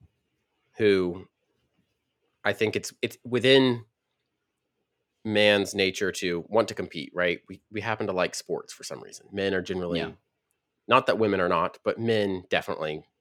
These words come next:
Speaker 1: are, right? That's just one of the things. Um, 'cause men like to compete. And then we're told that this set of sports are the ones you're supposed to like,
Speaker 2: Mm-hmm.
Speaker 1: right?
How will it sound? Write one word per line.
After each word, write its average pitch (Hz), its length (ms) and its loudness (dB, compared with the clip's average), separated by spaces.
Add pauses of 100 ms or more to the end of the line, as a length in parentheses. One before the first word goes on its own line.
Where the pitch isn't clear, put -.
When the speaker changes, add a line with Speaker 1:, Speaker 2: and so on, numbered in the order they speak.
(160)
Speaker 1:
are, - 200 -4 (540)
right? - 100 -10
That's 95 140 -4
just 117 120 -8
one 123 100 2
of 107 80 0
the 95 60 -6
things. - 340 -10 (800)
Um, 92 460 0 (100)
'cause 117 140 -8
men 82 160 -4
like 76 140 -4
to - 60 -18
compete. 131 380 -6 (560)
And 151 100 6
then 151 100 6
we're 147 100 6
told 147 480 6
that 107 180 0
this 127 180 2
set 120 140 4
of 95 80 -2
sports 120 320 0
are 110 60 -2
the 95 80 -2
ones 92 160 -2
you're 90 100 -12
supposed - 320 -10
to 80 60 -10
like, 85 480 -2 (420)
Speaker 2:
Mm-hmm. 101 180 -4
Speaker 1:
right? 90 340 0